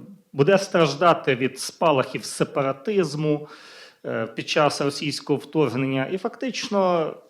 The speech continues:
все розвалиться. Держава Україна впаде, можна буде легко її захопити. Вважали у Кремлі.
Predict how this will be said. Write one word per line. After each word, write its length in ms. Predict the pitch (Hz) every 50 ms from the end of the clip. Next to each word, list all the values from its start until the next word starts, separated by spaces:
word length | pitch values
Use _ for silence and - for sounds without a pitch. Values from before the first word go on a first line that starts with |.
| _ _ - - _ _
все 300 | _ - - - 262 254
розвалиться. 800 | 226 202 160 147 156 180 202 185 139 117 107 107 107 - - 120
Держава 800 | 107 113 160 185 196 170 208 202 185 175 160 160 151 139 - -
Україна 540 | - 151 - 156 156 156 139 147 151 139 127
впаде, 520 | 123 - - _ - 185 170 202 208 185 156
можна 400 | 160 170 175 151 127 147 143 139
буде 280 | 131 135 143 123 123
легко 640 | 120 120 131 127 120 - - _ - 120 110 98 92 - _ _ _ _ _ _ _ _ _ _ _ _ _ - -
її 200 | 120 120 120 131
захопити. 760 | 117 107 123 120 - - 147 - - 143 117 101 - - -
Вважали 520 | 107 120 156 143 135 165 165 156 143 131 123
у 140 | 123 117
Кремлі. 600 | - - - 127 120 120 110 104 110 110 135 185